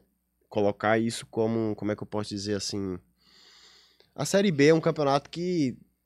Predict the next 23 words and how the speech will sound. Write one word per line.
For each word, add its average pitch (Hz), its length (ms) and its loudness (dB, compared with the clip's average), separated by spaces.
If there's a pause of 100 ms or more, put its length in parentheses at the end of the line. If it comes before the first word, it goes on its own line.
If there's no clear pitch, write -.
(160)
é 113 100 -2
o 139 100 0
jogo 135 300 2
a 170 80 4
jogo, 107 280 0
cara. 95 320 -6
É, 101 400 -6 (680)
acho 113 220 -6
que 117 160 -12 (380)
o 110 100 -4
mais 120 280 2
importante 123 680 -2
mesmo 120 600 -2
é 107 240 -2
a 104 80 0
gente 110 260 -4
tá 110 360 2
brigando 117 460 0
lá 117 140 -2
em 131 60 -2
cima 127 340 -6
sempre, 98 460 -6
sabe? 101 340 -10